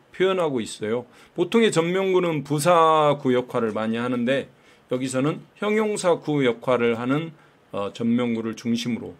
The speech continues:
설명이 되겠죠. 그리고 투부정사구, 동-, 어, 분사구, 이게 준동사에 속하는 구들인데, 어, 동명사구가 빠져있죠. 동명사구는 주어, 목적어, 보어 역할을 하는 명사구이기 때문에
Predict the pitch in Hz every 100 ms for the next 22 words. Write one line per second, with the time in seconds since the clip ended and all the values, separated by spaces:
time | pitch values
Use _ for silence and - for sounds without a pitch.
0 | _ - 135 139 131 113 110 101 101 -
1 | 143 - _ _ - _ 131 131 165 180
2 | 208 220 214 180 139 127 - 117 160 262
3 | - - 120 127 139 131 117 110 110 165
4 | 196 180 151 151 123 110 - _ _ _
5 | _ _ _ 139 135 151 147 147 143 143
6 | 165 196 202 170 156 151 - 160 147 143
7 | 135 123 135 127 131 123 127 147 98 -
8 | _ _ _ - 120 120 160 185 226 226
9 | 190 185 - 127 127 117 113 151 160 170
10 | 113 - 90 - 117 127 127 120 113 123
11 | 143 117 - - _ - 135 127 113 -
12 | 120 117 117 131 135 123 - 113 107 107
13 | 101 131 135 123 139 151 165 151 117 113
14 | 98 - 113 131 - 123 107 104 143